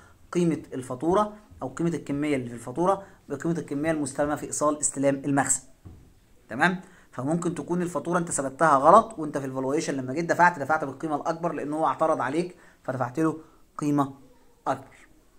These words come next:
فانت الفالويشن هنا بتاخده برضه بالسداد اللاحق، وانك بتراجع المبلغ المسدد هل كان اكبر من الرصيد او اقل من الرصيد. النهارده احنا اتكلمنا عن الوجود والتقييم، ودول الاسيرشنز اللي هي المودريت ريسك في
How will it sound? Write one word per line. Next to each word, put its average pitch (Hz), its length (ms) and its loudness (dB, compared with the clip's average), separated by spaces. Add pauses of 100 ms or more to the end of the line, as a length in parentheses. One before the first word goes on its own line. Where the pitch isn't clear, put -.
(340)
فانت 123 200 -10
الفالويشن 139 420 -2
هنا 160 120 -4
بتاخده 160 240 -2
برضه 160 180 0
بالسداد 147 360 -4
اللاحق، 160 380 2
وانك 139 160 -6
بتراجع 165 680 2 (400)
المبلغ 139 640 0
المسدد 139 520 -2
هل 143 120 -2
كان 127 280 -6
اكبر 170 280 2
من 147 140 -2
الرصيد 143 440 -2 (240)
او 147 180 0
اقل 139 480 0
من 135 240 -2 (520)
الرصيد. - 360 -2 (1080)
النهارده 175 280 2
احنا 208 100 0
اتكلمنا 170 400 4
عن 147 160 4
الوجود 139 500 2
والتقييم، 139 600 -2
ودول 165 400 0
الاسيرشنز 139 720 -8
اللي 123 140 -8
هي 147 260 -2
المودريت 139 520 -2
ريسك 151 260 0
في 139 320 -4